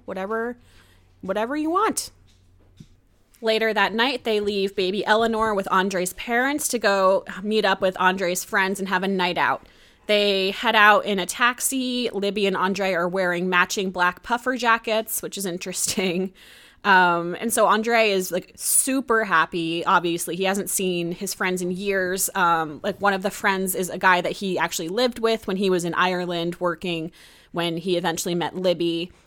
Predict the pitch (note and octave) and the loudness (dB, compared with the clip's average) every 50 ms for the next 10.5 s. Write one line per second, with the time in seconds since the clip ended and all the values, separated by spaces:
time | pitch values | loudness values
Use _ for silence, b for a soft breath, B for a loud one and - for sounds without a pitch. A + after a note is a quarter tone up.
0 | b b b _ _ - - - A3+ G#3+ G#3 - G3 F#3 F#3+ G3+ G3 G3+ - - | b b b _ _ -18 -8 -4 -2 -2 0 0 0 0 0 -2 -4 -4 -4 -6
1 | A3 - G3 E3+ - - F3+ F3 - - - A3+ G#3 F#3 F#3 F3 E3+ F3+ F#3 G#3 | -4 -4 -6 -6 -2 -2 -2 -2 -2 -6 -6 -4 -2 0 2 2 2 2 2 0
2 | - - B3+ C4 C4 A3 G3+ F#3+ F3 - - F#3 - - - G3 F#3 F3 E3+ F3 | -4 -6 -4 -4 -2 0 0 0 0 -2 -4 -8 -8 -6 -4 -2 -2 -2 -2 -2
3 | - - F3+ E3+ G3+ F#3+ F#3 F#3 F#3 F#3 F3 F3 F3 F3 - F#3+ E3+ F3 F3+ F#3 | -4 -4 -2 -2 0 0 0 0 0 0 0 0 -2 -4 -4 -4 -4 -4 -4 -6
4 | F3 F#3 F3 E3+ - F3 E3+ E3 F3+ E3 E3 E3 E3+ E3 E3 E3+ - F#3 - F#3 | -6 -6 -6 -2 0 0 0 0 -2 -4 -4 -4 -4 -4 -6 -6 -6 -10 -6 -6
5 | F3 E3+ E3+ E3+ - - F#3+ F#3+ E3+ D#3+ E3+ E3 D#3 E3 F3+ F#3 - A3 F#3+ F3+ | -4 -4 -4 -6 -6 -8 -2 -2 -2 0 0 -2 -4 -4 -6 -6 -4 -4 -4 -2
6 | - - - A2+ - F#3+ - B B B B B B B B - A3 A#3+ C4+ B3+ | -4 -6 -8 -10 -12 -16 -20 B B B B B B B B -4 -2 0 2 4
7 | B3 B3+ C4 C#4 B3 A3+ G#3 - G3 G3+ G3+ - G3+ F#3 G3 G3 F#3+ F3+ F3 F#3 | 4 4 4 2 -2 -2 0 0 0 0 0 0 -4 -4 -2 -4 -4 -4 -2 0
8 | G3+ F#3 F3+ - - - E3+ - - - A3+ A#3 C#4 D4 C4+ A#3+ A#3+ A3 G3+ G3 | 0 -2 -2 -2 -8 -12 -14 -14 -6 0 2 2 2 2 0 0 0 0 0 0
9 | G3+ F#3+ F#3 - - F3+ E3+ E3+ F3+ - - - - G#3+ G3+ F#3+ - - G#3 F3 | -2 -2 -4 -4 -6 -6 -6 -6 -6 -4 -6 -6 2 2 2 2 4 0 -6 -8
10 | F3 G3 F#3+ F3+ F3 E3+ D#3+ D3+ - | -6 -4 -4 -2 -2 -2 -2 -4 -8